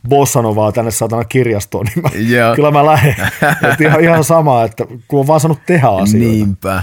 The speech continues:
Speaker 1: Ja se on ehkä just, just johtanut semmoiseen niinku
Speaker 2: Joo.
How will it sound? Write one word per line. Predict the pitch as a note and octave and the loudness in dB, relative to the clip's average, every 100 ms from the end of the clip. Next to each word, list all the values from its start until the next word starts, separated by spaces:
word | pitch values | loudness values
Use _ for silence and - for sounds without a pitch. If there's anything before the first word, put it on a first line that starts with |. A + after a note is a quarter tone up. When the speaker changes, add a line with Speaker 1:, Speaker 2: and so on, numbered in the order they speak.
| - | -6
Speaker 1:
Ja | B2 | -4
se | D3 | 0
on | D3 | 0
ehkä | C#3+ D3 | 0 0
just, | C3+ C3 | 0 0
just | D#3 C#3 | -4 -2
johtanut | D#3 D3 C3 A2 G2+ | 0 0 -2 -6 -4
semmoiseen | A#2 A#2 A2+ G#2+ | -4 -4 -4 -4
niinku | A2 G#2 | -4 -4
Speaker 2:
Joo. | E2 C#2+ | -4 -6